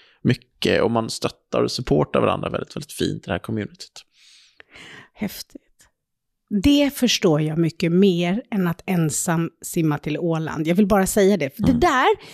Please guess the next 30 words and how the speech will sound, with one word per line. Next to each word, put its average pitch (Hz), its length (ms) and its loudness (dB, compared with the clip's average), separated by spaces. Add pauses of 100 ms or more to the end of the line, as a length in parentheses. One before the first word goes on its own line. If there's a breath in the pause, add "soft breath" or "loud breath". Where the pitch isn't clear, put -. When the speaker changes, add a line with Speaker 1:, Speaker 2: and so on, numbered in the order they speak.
(160 loud breath)
Speaker 2:
nu 311 220 8
gick 302 260 2
jag 254 160 6
igång 175 340 2
lite 180 260 2
mer. 147 460 4
Att 170 100 -4
jag 190 120 4
förstod 165 560 0
att 160 180 -4
det 170 120 2
är 165 40 0
så - 160 -6
här, 143 200 -4 (340 loud breath)
människor 165 840 2
och 151 180 -8
relationer 156 1080 -2
och 156 200 -4
vi, 143 260 -4 (400 loud breath)
eh, - 280 -6
peppar 175 440 -2
och 175 120 0
stöttar 160 500 -6
och 160 80 -2
inspirerar 156 720 -4
och 180 100 2
utmanar 156 760 0
och 165 80 0
hela 180 260 2
det, 196 200 -4